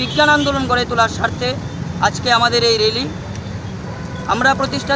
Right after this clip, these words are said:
দিবসে সাতাশতম প্রতিষ্ঠা বর্ষ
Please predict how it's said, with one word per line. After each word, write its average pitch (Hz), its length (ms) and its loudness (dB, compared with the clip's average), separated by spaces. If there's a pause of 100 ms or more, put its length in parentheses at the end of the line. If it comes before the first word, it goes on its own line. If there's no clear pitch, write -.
দিবসে 277 340 2 (2250)
সাতাশতম 269 500 2 (720)
প্রতিষ্ঠা 269 400 -2
বর্ষ 240 280 2